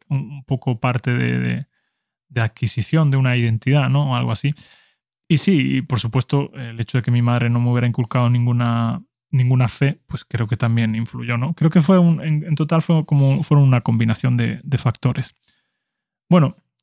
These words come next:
entonces, eh, las historias que me contaron, como he dicho, me, me encajaban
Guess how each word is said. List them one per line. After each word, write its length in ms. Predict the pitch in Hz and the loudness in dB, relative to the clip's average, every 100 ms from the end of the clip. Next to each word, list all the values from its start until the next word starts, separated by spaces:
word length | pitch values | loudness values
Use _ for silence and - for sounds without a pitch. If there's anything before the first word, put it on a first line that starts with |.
| _ | _
entonces, 580 | 156 147 175 190 175 - _ _ _ _ _ _ _ _ _ | 2 4 6 6 4 -4 _ _ _ _ _ _ _ _ _
eh, 280 | 147 135 131 | 0 2 2
las 220 | 139 127 | 2 2
historias 340 | 135 - 160 156 | 0 2 4 4
que 120 | - | 4
me 100 | 160 | 4
contaron, 440 | 160 151 160 170 | 4 2 4 2
como 200 | 170 147 | 2 2
he 40 | 143 | 2
dicho, 280 | 143 - 139 | 0 0 0
me, 480 | 127 123 123 131 | 2 0 0 -2
me 140 | 143 131 | 0 2
encajaban 580 | 135 160 202 190 214 | 4 4 4 4 4